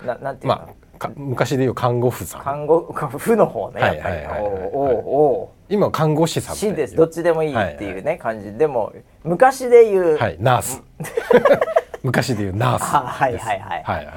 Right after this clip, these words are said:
Speaker 2: い。
Speaker 1: つまり、まあ、ジェンダー的には女性ってことをおっしゃってますね、
Speaker 2: はい、そうですね。
Speaker 1: 今。はい、はい、はい。
Speaker 2: はい、はい。
Speaker 1: ちょっとそれを、ちょっと頭に入れながらじゃないと、どっちかわかんないから、
Speaker 2: はい、はい、はい。
Speaker 1: 一応。あ、一応確認ですけど。
Speaker 2: まあ、
Speaker 1: はい、はい。
Speaker 2: で、その、挨拶したりとか、
Speaker 1: まあ、まあ、まあ。
Speaker 2: ちょっとその立ち話したりとか。
Speaker 1: まあ、まあ、まあ、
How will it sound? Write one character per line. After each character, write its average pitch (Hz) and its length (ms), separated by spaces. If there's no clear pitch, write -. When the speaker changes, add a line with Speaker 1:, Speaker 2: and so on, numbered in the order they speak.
Speaker 2:
い。 73 180
Speaker 1:
つ - 120
ま 151 160
り、 104 120
ま 101 140
あ、 113 40
ジ 131 140
ェ 196 80
ン 190 100
ダ 175 180
ー 160 40
的 165 160
に 151 60
は 123 40
女 101 140
性 98 100
っ 95 60
て 98 80
こ 98 60
と 131 60
を 143 40
お - 20
っ - 20
し 87 60
ゃ - 40
っ - 20
て - 80
ま - 0
す - 0
ね、 - 0
Speaker 2:
は - 0
い、 - 60
そ 139 140
う 92 40
で 76 80
す - 80
ね。 127 80
Speaker 1:
今。 101 160
は 117 220
い、 - 40
は 95 80
い、 - 20
は 82 80
い。 - 40
Speaker 2:
は - 40
い、 - 40
は 82 60
い。 - 40
Speaker 1:
ち - 60
ょ - 20
っ - 40
と - 60
そ 147 140
れ 147 160
を、 135 140
ち - 80
ょ 113 40
っ - 20
と - 20
頭 180 280
に 123 80
入 143 60
れ 180 120
な 185 140
が 180 60
ら 175 100
じ 147 60
ゃ - 20
な 101 100
い 80 40
と、 98 300
ど 104 180
っ - 40
ち - 100
か 104 100
わ 95 40
か 98 120
ん 95 60
な 78 60
い 73 60
か 147 40
ら、 143 60
Speaker 2:
は 123 80
い、 - 20
は 92 140
い、 87 40
は 80 60
い。 - 40
Speaker 1:
一 69 80
応。 90 200
あ、 104 60
一 104 220
応 113 80
確 104 180
認 92 140
で 90 80
す - 100
け - 60
ど。 - 120
Speaker 2:
ま 95 100
あ、 - 20
Speaker 1:
は - 100
い、 82 40
は 80 120
い。 208 240
Speaker 2:
で、 143 140
そ 175 100
の、 147 720
挨 135 140
拶 92 380
し - 100
た 98 120
り 87 120
と 92 100
か、 - 160
Speaker 1:
ま 202 80
あ、 175 40
ま 135 60
あ、 87 120
ま 73 60
あ。 - 20
Speaker 2:
ち 101 100
ょ - 20
っ - 40
と 95 80
そ 107 120
の 87 60
立 92 240
ち - 20
話 85 380
し - 60
た 85 160
り 71 80
と - 100
か。 - 80
Speaker 1:
ま - 120
あ、 82 40
ま - 0
あ、 73 240
ま - 120
あ、 - 60